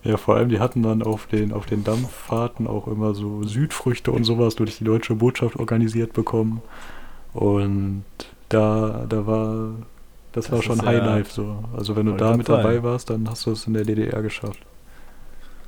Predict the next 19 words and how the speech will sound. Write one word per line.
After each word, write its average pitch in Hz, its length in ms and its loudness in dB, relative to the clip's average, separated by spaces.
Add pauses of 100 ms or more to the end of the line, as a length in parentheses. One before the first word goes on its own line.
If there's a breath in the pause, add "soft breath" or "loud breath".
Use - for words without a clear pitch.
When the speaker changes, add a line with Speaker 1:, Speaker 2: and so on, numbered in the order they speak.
(460 loud breath)
Speaker 2:
Das - 160 -18
war 98 180 -4
schon, 127 400 -2
äh, 120 460 0 (1400 loud breath)
wow, 104 400 -4
klingt, 117 320 -2
klingt 101 240 -6
nicht 131 140 -6
schlecht. 101 360 -4 (720 loud breath)
Und 113 80 -2
Speaker 1:
Ja. 127 160 6
Speaker 2:
wer, 107 200 0
wer 117 180 2
wurde 113 140 2
denn 113 80 0
da 98 80 2
eingeladen 131 500 2
zu 156 140 -6
sowas? 165 500 -2